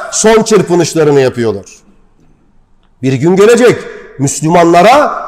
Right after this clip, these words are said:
Allah ve peygambere tek kelime hakaret dahi edemeyecekler. Az kaldı o günlere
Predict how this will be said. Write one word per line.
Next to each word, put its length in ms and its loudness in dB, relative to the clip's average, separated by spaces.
Allah 360 2
ve 80 4
peygambere 640 2
tek 280 0
kelime 540 2
hakaret 540 2
dahi 180 4
edemeyecekler. 840 2
Az 200 -2
kaldı 260 2
o 120 2
günlere 280 -4